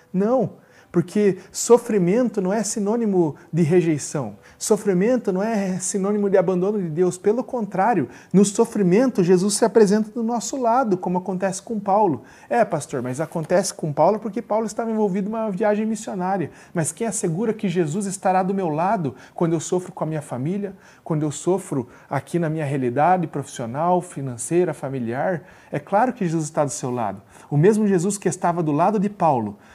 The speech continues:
é o que prometeu e assegurou a você que estaria ao seu lado. João dezesseis trinta e três, o Senhor Jesus diz, "No mundo tereis aflições, mas eis que eu estou convosco até a consumação dos séculos." Jesus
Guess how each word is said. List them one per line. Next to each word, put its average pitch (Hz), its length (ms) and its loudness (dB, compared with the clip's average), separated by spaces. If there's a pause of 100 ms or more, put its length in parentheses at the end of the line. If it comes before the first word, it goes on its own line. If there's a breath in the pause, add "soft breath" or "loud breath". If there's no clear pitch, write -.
(100)
é 143 80 0
o 143 80 4
que 147 240 -2
prometeu 190 720 2
e 147 100 -2
assegurou 143 560 -2
a 160 40 -2
você 143 440 -6 (180 loud breath)
que 151 80 -4
estaria 139 300 -4
ao 147 100 -2
seu 143 220 -6
lado. 101 340 -8 (380 soft breath)
João 139 400 0
dezesseis 180 460 2
trinta 165 260 -4
e 135 60 -6
três, 104 460 -8 (160 loud breath)
o 131 100 -6
Senhor 127 260 -6
Jesus 120 300 -6
diz, 107 300 -10
"No 127 120 -4
mundo 170 320 -4
tereis 143 360 -4
aflições, 123 680 -10 (320 loud breath)
mas 110 240 -6
eis 156 160 0
que - 120 -10
eu 135 60 -4
estou 151 240 -6
convosco 127 680 -8 (260 soft breath)
até 117 280 -10
a 110 40 -8
consumação 110 600 -12
dos 98 120 -14
séculos." - 600 -20 (180 loud breath)
Jesus 113 720 -6